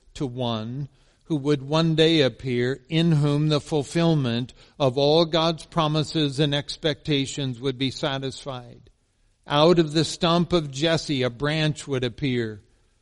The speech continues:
A virgin would conceive and bear a son. A suffering servant would come, and God would do a new thing.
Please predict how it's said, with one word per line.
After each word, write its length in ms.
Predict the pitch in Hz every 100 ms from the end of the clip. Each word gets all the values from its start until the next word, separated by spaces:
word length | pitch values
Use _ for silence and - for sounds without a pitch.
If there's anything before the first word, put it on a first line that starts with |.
| _
A 100 | 160
virgin 760 | 135 151 156 170 139 151 135 131
would 260 | 135 123 -
conceive 800 | 147 131 - 156 143 131 113 123
and 220 | 131 110
bear 320 | 143 147 147
a 80 | 135
son. 600 | - 175 165 131 113 113 - _ _
A 320 | - - 156
suffering 560 | 151 190 175 190 170 165
servant 680 | - 175 175 165 151 127 123
would 260 | 135 120
come, 480 | - 135 123 117 117 _ _ _ _ _ -
and 240 | 139 123
God 400 | 135 139 143 135
would 220 | 139 127
do 420 | 120 131 120 123 -
a 80 | 120
new 260 | 117 117
thing. 580 | 104 139 117 117 110 110